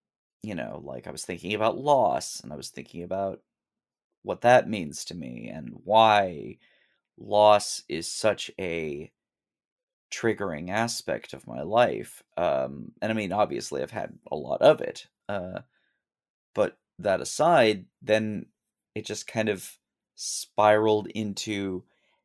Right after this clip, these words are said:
five different directions and thoughts just bumping and crashing into each other. It was,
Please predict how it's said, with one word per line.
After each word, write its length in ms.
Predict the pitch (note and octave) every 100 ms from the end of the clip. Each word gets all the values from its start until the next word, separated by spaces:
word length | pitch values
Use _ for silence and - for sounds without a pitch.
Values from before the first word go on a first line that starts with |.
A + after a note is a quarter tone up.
| _ _
five 640 | - - A2 A2+ A#2+ A2
different 420 | A2+ - A2 F#2 -
directions 600 | F2+ G2 F#2+ G2 D#2 F2+
and 140 | D2
thoughts 560 | - G#2+ G2+ C#2+ - -
just 280 | - - _ _ _ _ _ _ _ _ _
bumping 380 | A2 G#2+ A2 G2+
and 200 | F2 F2 -
crashing 600 | - - G#2 G#2 - F#2+
into 240 | F2+ F2 F2+
each 200 | - -
other. 260 | A1 A#1
It 60 | G#1
was, 280 | G2 -